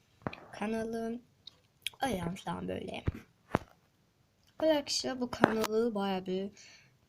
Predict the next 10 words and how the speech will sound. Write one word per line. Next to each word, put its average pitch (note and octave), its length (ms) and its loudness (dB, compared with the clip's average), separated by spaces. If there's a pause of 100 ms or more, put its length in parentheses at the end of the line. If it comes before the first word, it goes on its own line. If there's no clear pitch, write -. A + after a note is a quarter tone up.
süreli G3 1300 0
yapacağım. G3 880 0 (100)
Çok A3 220 -2
meyilsizce F#3+ 580 0
konuşuyorum, G3 640 -2
yeter. G3+ 460 4 (1700)
Yine G#4 200 10
arkadaşlar, A#3 680 2 (360)
mavi E4 240 8
tikili - 380 0